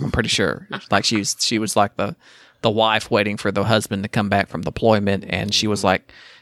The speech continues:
Speaker 1: head of the P T A or something like that. But anyways,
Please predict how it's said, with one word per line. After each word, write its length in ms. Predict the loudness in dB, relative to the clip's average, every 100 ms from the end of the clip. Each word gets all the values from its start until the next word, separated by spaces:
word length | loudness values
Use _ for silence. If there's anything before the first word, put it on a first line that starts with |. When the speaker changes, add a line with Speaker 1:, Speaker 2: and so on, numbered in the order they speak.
| -2
Speaker 1:
head 160 | 0 2
of 80 | 2
the 240 | 2 2 _ _ _
P 140 | -2 0
T 200 | 2 2
A 280 | 4 2
or 80 | 0
something 320 | 0 0 0
like 220 | -2 -4 -2
that. 220 | -4 -4 _ _ -20 -20 _ -8
But 80 | 0 2
anyways, 360 | 2 -2 -10